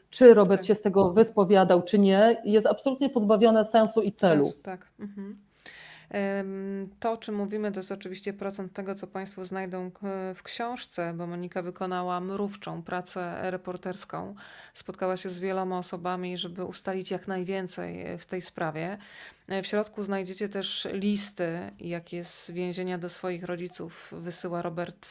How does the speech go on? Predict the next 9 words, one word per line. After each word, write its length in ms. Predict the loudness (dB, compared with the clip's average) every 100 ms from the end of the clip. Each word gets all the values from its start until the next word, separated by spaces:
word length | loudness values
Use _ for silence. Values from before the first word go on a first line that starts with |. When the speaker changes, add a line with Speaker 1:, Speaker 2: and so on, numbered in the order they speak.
| -8
Speaker 2:
e, 380 | -6 -6 -6 -6
Janczewski, 680 | -6 -6 -8 -8 -10 -10 -10
bo 80 |
dostałaś 420 | -8 -8 -8 -8 -8
też 160 | -10
dostęp 380 | -8 -8 -8 -10
do 60 | -10
tej 140 | -10
korespondencji. 960 | -8 -8 -8 -8 -8 -8 -10 -8 -8